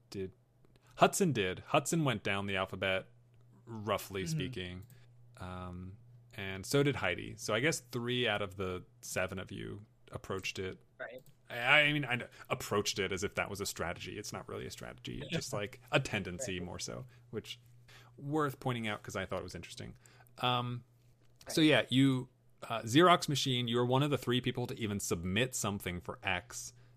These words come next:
Speaker 1: Um, all three of them got a point for it. Uh, the other two were xanthan gum and xylem.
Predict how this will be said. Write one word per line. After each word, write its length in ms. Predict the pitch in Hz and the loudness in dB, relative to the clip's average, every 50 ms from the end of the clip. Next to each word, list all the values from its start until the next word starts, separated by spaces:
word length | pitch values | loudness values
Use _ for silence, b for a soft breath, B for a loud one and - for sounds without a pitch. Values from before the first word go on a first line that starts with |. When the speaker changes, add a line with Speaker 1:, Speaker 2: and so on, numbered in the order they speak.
| b b b | b b b
Speaker 1:
Um, 340 | - 90 87 87 85 87 87 - | -12 -10 -8 -6 -8 -8 -6 0
all 140 | 110 107 104 | 2 2 2
three 220 | - 104 101 95 95 | 2 0 0 0 0
of 100 | 87 92 | 0 -2
them 320 | 92 87 87 90 - - - - | -4 -4 -4 -6 -8 -12 -14 -4
got 160 | - 95 90 | -2 -2 -2
a 40 | 80 | -2
point 260 | - - 90 90 - - | -4 -6 -8 -8 -8 -10
for 200 | - 92 90 87 | -8 -6 -6 -6
it. 160 | 87 - - b b b b b b b b b b - - - | -6 -8 -10 b b b b b b b b b b -20 -14 -10
Uh, 160 | 92 90 90 | -8 -6 -2
the 120 | 95 95 | -2 0
other 140 | 95 98 101 | 0 0 -2
two 280 | - - - 98 95 95 | -4 -4 -4 -4 -4 -2
were 160 | 95 90 87 | -4 -4 -4
xanthan 600 | 85 - - 90 104 120 131 - 139 139 143 135 | -4 -2 -2 0 0 -2 0 0 2 2 2 4
gum 480 | 127 131 127 131 139 143 151 160 170 - - - - | 4 4 2 2 2 0 -2 -4 -6 -8 -12 -10 -4
and 380 | 107 98 92 90 90 90 - - - - | -4 -2 -2 -2 -4 -6 -8 -12 -12 -10
xylem. 840 | 92 90 85 85 95 82 90 101 117 127 135 147 156 170 180 170 | -8 -6 -4 -2 0 2 2 2 2 2 0 0 0 -2 -2 -4